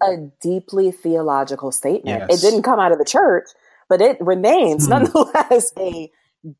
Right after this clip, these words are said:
Speaker 1: deeply theological statement, because white Christianity has taught from the Bible that Black lives do not matter.
Speaker 2: Yes.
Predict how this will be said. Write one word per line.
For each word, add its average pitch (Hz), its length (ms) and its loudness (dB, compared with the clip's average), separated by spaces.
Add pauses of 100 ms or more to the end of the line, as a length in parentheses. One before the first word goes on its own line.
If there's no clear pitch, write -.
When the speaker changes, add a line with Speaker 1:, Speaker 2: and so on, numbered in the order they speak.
(120)
Speaker 1:
deeply 165 1160 -6 (400)
theological 143 840 -4
statement, 127 760 -4 (400)
because 151 1040 -2 (340)
white 143 600 -2
Christianity 135 800 -2
has 151 280 -4
taught 127 540 -2 (920)
from 190 380 -2
the 160 140 0
Bible 135 840 0 (440)
that 151 200 0
Black 139 300 0
lives 127 360 -2
do 139 140 -6
not 131 380 -6
matter. 95 480 -8
Speaker 2:
Yes. - 340 -10